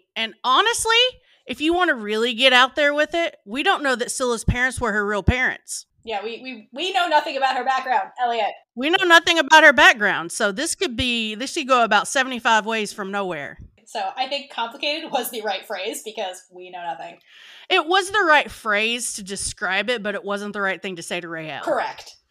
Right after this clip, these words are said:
Speaker 2: That is correct.
Speaker 1: 'Cause she's done with it, and she practically rolls her eyes, and it's like she's, like, got another stab of pain,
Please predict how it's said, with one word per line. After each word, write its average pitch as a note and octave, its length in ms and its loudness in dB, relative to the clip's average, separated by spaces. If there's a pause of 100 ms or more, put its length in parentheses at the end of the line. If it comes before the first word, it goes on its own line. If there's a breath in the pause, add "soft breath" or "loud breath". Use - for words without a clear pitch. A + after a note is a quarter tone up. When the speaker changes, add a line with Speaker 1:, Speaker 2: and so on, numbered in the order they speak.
(140)
Speaker 2:
That F#3 180 -10
is D3+ 100 -12
correct. - 300 -14
Speaker 1:
'Cause D4 140 -6
she's B3+ 240 -6
done C#4 360 4
with A3 200 -6
it, G#3 160 -4 (160)
and A#3 100 -8
she A3 140 -12
practically B3+ 540 -4
rolls G#3+ 400 -8
her A#3+ 200 -4
eyes, F#3+ 300 -6
and A3+ 120 -10
it's G3+ 220 -10
like G3+ 220 -4
she's, F#3 400 -10
like, G3 160 -6
got G3 200 -2
another F#3+ 300 -6
stab F#3+ 400 -6
of F3 160 -14
pain, G3 460 -8